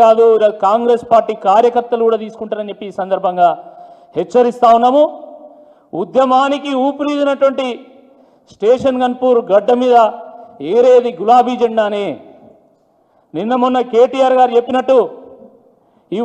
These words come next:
వచ్చే బై ఎలక్షను తప్పకుండా కాంగ్రెస్ పార్టీకి బై బై చెప్పడానికే వస్తున్నది. ఈ కడియం శ్రీహరి అనేటువంటి కట్లపాముకు బుద్ధి చెప్పడానికే వస్తున్నదని చెప్పి ఈ సందర్భంగా గుర్తు చేస్తున్నాను.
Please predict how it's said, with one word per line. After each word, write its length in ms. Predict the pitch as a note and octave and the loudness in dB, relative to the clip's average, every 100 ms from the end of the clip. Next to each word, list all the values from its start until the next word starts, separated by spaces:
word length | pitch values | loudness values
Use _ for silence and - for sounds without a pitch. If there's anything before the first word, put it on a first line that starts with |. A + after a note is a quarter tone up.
| A3+ | 0
వచ్చే 280 | A3+ C4+ C4+ C4 A#3 E3+ | 2 2 4 4 4 2
బై 100 | G#3+ C4 | 4 4
ఎలక్షను 440 | C4+ - C#4 C#4+ C4 - - - - _ _ _ _ _ _ _ _ _ _ _ F#3 | 2 0 0 0 0 -4 -20 -20 -20 _ _ _ _ _ _ _ _ _ _ _ -2
తప్పకుండా 540 | G3 B3 B3 A#3+ A3+ G#3+ G#3+ | 0 -2 -2 2 2 2 0
కాంగ్రెస్ 340 | G3 A#3+ A#3+ A#3+ | -2 0 -2 0
పార్టీకి 280 | A#3+ A3 G#3+ E3+ | 0 0 -6 0
బై 140 | D#3+ A3 B3+ | 2 4 2
బై 100 | C4+ | 2
చెప్పడానికే 440 | B3+ B3+ A#3+ A#3 A3+ G#3+ | 0 0 -2 0 -4 -4
వస్తున్నది. 440 | G#3+ A#3 B3 G#3 - - - _ _ _ _ _ - | -4 -4 -2 -2 -8 -20 -20 _ _ _ _ _ -10
ఈ 80 | G#3+ A#3+ | -8 -4
కడియం 300 | G3 A3 C4 C4+ | -2 0 -2 -2
శ్రీహరి 320 | B3 B3+ B3 A#3+ | -4 -2 0 -2
అనేటువంటి 340 | A#3+ A#3+ A#3 A3+ G#3+ | -4 -4 -4 -4 -2
కట్లపాముకు 720 | G#3+ C4 C4 C#4 C#4 C#4 C#4 F#3+ - - - - _ _ B2 | -2 -2 0 2 2 0 0 -2 -6 -20 -20 -20 _ _ -12
బుద్ధి 240 | E3 A3+ C#4+ | -10 -6 0
చెప్పడానికే 460 | D4+ D4 D4 C#4+ C4+ C4 | 2 4 2 2 2 0
వస్తున్నదని 420 | B3+ B3+ A#3+ A#3 | 0 -4 -2 -4
చెప్పి 140 | A#3+ A#3+ | -8 -8
ఈ 40 | A3 | -2
సందర్భంగా 520 | A3 G#3+ G#3 G#3 G3+ E3 - - - - | -2 0 0 0 2 0 -2 -18 -20 -10
గుర్తు 200 | D#3 - G#3 | -8 -4 -4
చేస్తున్నాను. 380 | F3 E3 C3 | -6 -8 -12